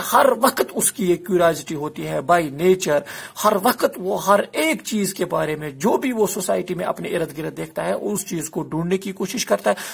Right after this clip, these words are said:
उस चीज को, अ, सीखने की कोशिश करता है, उस चीज के बारे में नॉलेज हासिल करने की कोशिश करता है, या उ-, उन चीजों का उन चीजों के मुतलिक उसका रुझान बहुत ज्यादा बढ़ जाता है इसके रिलेटेड, ठीक? और he makes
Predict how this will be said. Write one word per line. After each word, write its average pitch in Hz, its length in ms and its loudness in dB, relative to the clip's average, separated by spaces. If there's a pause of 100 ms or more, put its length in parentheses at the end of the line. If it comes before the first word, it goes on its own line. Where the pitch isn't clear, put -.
(180)
उस - 260 0
चीज 185 200 -2
को, 156 200 -2
अ, - 480 -4
सीखने 180 380 0
की 196 120 -10
कोशिश 202 320 -2
करता 208 280 0
है, 185 100 0
उस - 260 -2
चीज 196 160 -2
के 170 120 -6
बारे 147 240 -2
में 135 120 -6
नॉलेज 151 360 4
हासिल 202 260 0
करने 196 300 0
की 190 120 -10
कोशिश 202 420 0 (260)
करता 160 280 0
है, 156 120 -2
या 175 220 0 (320)
उ-, - 200 -6
उन 277 180 2
चीजों 190 320 0
का 170 260 2 (360)
उन 233 180 2
चीजों 196 280 0
के 190 180 0
मुतलिक 196 480 -2
उसका - 320 0
रुझान 175 580 2
बहुत 160 300 -4
ज्यादा 147 200 -2
बढ़ 131 180 0
जाता 131 280 -8
है 123 300 -10
इसके - 240 -6
रिलेटेड, 127 360 -12
ठीक? 311 260 0 (360)
और 226 220 6 (400)
he 294 120 6
makes 320 340 4